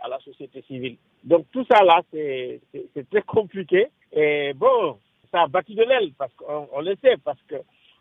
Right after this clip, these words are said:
un mouvement comme ça qui a permis quand même de renverser un président de la République,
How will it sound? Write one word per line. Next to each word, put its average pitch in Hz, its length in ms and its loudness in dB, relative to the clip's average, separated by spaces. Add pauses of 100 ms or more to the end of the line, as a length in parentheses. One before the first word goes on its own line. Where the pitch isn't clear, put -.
(100)
un 170 100 2
mouvement 196 380 0
comme 165 260 -4
ça 220 140 2
qui 185 120 -4
a 165 80 2
permis 175 460 -2
quand 165 180 -4
même 180 200 -6
de 143 100 -8
renverser 151 720 -6
un 131 360 -8 (180)
président 147 420 0
de 135 80 -8
la 131 120 -8
République, 190 640 -4